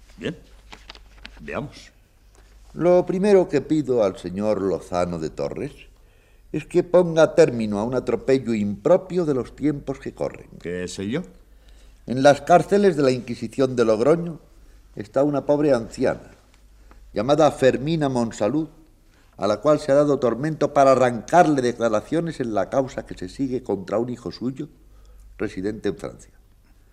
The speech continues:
Speaker 2: Es una mujer piadosísima, a quien nadie podría tachar de hereje.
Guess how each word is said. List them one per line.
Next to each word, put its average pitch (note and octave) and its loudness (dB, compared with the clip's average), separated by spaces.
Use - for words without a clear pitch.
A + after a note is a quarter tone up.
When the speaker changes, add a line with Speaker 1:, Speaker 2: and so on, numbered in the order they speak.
Speaker 2:
Es - -18
una A#2+ -6
mujer A#2+ -2
piadosísima, G#2+ -2
a A2 -10
quien C#3 -8
nadie F#3 -2
podría D#3 -2
tachar B2 -2
de F2+ -2
hereje. - -12